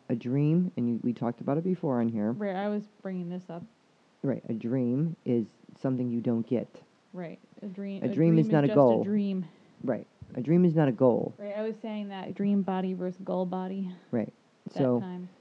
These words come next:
Speaker 1: if you think about, okay, when someone talks about a field like music,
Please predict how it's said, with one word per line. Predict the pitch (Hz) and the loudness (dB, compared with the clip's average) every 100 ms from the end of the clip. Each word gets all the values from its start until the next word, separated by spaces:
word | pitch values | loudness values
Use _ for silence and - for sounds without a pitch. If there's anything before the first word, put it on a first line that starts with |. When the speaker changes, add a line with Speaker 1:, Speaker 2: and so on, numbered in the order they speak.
| _ _ | _ _
Speaker 1:
if | 143 | 2
you | 147 | 2
think | 135 - 170 180 | 0 2 4 4
about, | 156 139 - - - _ | 4 4 4 -2 -14 _
okay, | 151 147 131 117 - | 2 4 2 0 0
when | 123 127 123 | 2 2 0
someone | - 160 160 | 2 4 4
talks | 156 151 | 2 0
about | 123 135 | 2 2
a | 120 | 2
field | - 135 123 | 2 4 4
like | 120 117 120 | 2 0 0
music, | 120 101 113 110 | 0 2 0 -2